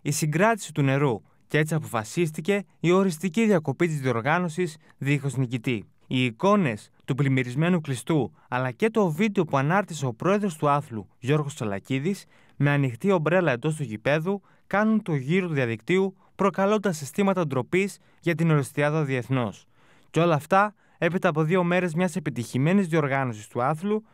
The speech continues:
μιας πραγματικής γιορτής του αθλήματος στη Μέκα του ελληνικού βόλεϊ. Η διοργάνωση,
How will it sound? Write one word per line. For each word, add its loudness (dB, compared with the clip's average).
μιας 0
πραγματικής 0
γιορτής 0
του 2
αθλήματος 0
στη 0
Μέκα 2
του 0
ελληνικού 2
βόλεϊ. -2
Η -2
διοργάνωση, -2